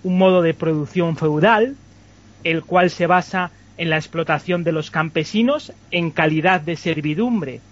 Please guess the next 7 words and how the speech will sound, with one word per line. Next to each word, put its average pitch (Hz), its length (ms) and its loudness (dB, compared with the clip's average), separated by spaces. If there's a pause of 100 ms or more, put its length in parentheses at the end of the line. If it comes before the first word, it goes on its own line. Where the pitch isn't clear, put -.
(160)
por 147 140 -4
la 143 100 2
clase 160 340 0
dominante. 208 640 -2 (480)
Esta 175 260 0
clase 185 460 0
dominante 175 760 -2